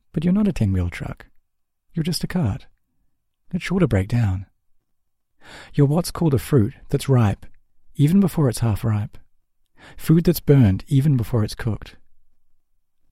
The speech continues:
So in the end, those earnest meditators end up disrobing. After they've disrobed, they start thinking again. "You know,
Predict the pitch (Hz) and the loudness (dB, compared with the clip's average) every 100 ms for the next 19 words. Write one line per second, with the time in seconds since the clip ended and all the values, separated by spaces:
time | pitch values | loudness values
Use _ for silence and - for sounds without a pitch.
0 | _ _ _ - 147 135 135 196 123 95 | _ _ _ -4 2 4 6 4 2 -2
1 | - _ _ _ - 139 - 143 170 - | -10 _ _ _ 0 0 4 4 4 4
2 | 123 117 - 92 110 104 - - - 135 | 4 4 0 -2 -2 -6 -10 -8 -2 0
3 | 139 - - 139 143 101 95 - _ _ | 0 -2 -4 -2 -2 -2 -6 -14 _ _
4 | _ _ _ _ _ _ - - - 127 | _ _ _ _ _ _ -20 -18 -2 2
5 | 165 - 139 117 104 - 92 92 107 - | 2 2 2 2 -2 -2 -2 -2 -4 -16
6 | _ _ _ - 143 - 170 - 151 123 | _ _ _ -4 -2 0 0 2 2 4
7 | 101 92 87 87 - _ _ _ _ _ | 2 2 0 -2 -6 _ _ _ _ _
8 | _ _ _ - - - - 160 165 185 | _ _ _ -20 -20 -20 -4 2 4 6
9 | 190 | 4